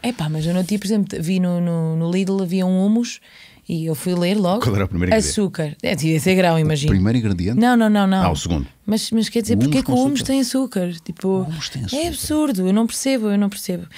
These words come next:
Speaker 1: Mas a maior parte das coisas tem açúcar, por isso tem que se ler. Todo, quase todas as coisas que são pré-cozinhadas, pré-feitas, tipo, mesmo as lasanhas pré-feitas, tudo tem açúcar. É, é um, é,
Speaker 2: Eu
Speaker 1: deve ser no molho de tomate ou assim,
Speaker 2: eu
Speaker 1: não é?
Speaker 2: não sei porque é que te-, o açúcar será para quê? Para criar adição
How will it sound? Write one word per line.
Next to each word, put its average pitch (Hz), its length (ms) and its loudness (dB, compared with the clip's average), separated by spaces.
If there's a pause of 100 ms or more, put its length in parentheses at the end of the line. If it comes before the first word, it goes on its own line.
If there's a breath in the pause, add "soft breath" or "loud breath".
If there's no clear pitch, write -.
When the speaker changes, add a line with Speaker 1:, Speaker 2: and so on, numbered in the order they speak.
(120 loud breath)
Speaker 1:
Mas 226 100 2
a 233 60 4
maior 262 160 2
parte 226 160 0
das 214 100 -4
coisas 190 200 -4
tem 175 180 0
açúcar, 156 320 -8
por - 140 -8
isso 202 100 -4
tem 226 120 0
que 226 80 -2
se - 100 -8
ler. 175 60 -2 (220 loud breath)
Todo, 302 220 -2
quase 269 240 -2
todas 302 200 -2
as 269 80 -4
coisas 202 240 0
que - 80 -8
são 190 160 0
pré-cozinhadas, 185 920 0
pré-feitas, 180 600 -4
tipo, 165 300 -6 (260 loud breath)
mesmo 196 240 2
as 196 120 2
lasanhas 175 480 2
pré-feitas, 165 560 -4
tudo 262 160 -2
tem 254 220 0
açúcar. 208 500 -4 (540 loud breath)
É, 185 400 -2
é 180 80 -2
um, 185 320 -2
é, 165 100 -4
Speaker 2:
Eu 180 140 2
Speaker 1:
deve 170 140 0
ser 170 120 -2
no 160 80 2
molho 156 140 0
de - 40 -8
tomate 240 340 0
ou 151 40 -4
assim, 143 180 -8
Speaker 2:
eu 165 80 4
Speaker 1:
não 175 80 2
é? - 40 2
Speaker 2:
não 160 40 2
sei 160 180 -2
porque - 200 -8
é - 20 -6
que 131 140 -10
te-, - 40 -8
o 123 140 0
açúcar 127 300 -6
será 101 220 -6
para - 120 -8
quê? - 180 -18 (160)
Para 101 120 -2
criar 104 240 0
adição 104 600 -2